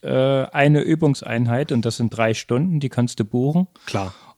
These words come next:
Speaker 1: Äh, die du eben vor Ort hast. Und der
Speaker 2: Ja.
Speaker 1: Dozent hat eben seine feste Zeit,
Speaker 2: Ja.
Speaker 1: meinetwegen jetzt Tontechniker, bei mir dienstags vierzehn bis achtzehn Uhr,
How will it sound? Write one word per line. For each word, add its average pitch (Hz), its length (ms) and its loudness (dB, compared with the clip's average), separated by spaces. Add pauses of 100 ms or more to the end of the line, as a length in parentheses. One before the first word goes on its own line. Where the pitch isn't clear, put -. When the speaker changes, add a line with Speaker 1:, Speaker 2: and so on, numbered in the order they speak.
(200)
Speaker 1:
Äh, 139 100 0
die 143 160 4
du 147 120 4
eben 147 220 2
vor 151 200 4
Ort 127 260 2
hast. 98 260 -4
Und 113 140 2
der 113 80 8
Speaker 2:
Ja. 113 80 6
Speaker 1:
Dozent 131 480 2
hat 143 260 2
eben 131 260 -2
seine 123 260 2
feste - 360 -4
Zeit, 156 540 2
Speaker 2:
Ja. 60 80 -8
Speaker 1:
meinetwegen 131 680 2
jetzt 120 240 0
Tontechniker, 160 540 2
bei 131 140 0
mir 127 120 2
dienstags 127 460 0
vierzehn 120 380 -4
bis - 320 -10
achtzehn - 380 -4
Uhr, 175 280 2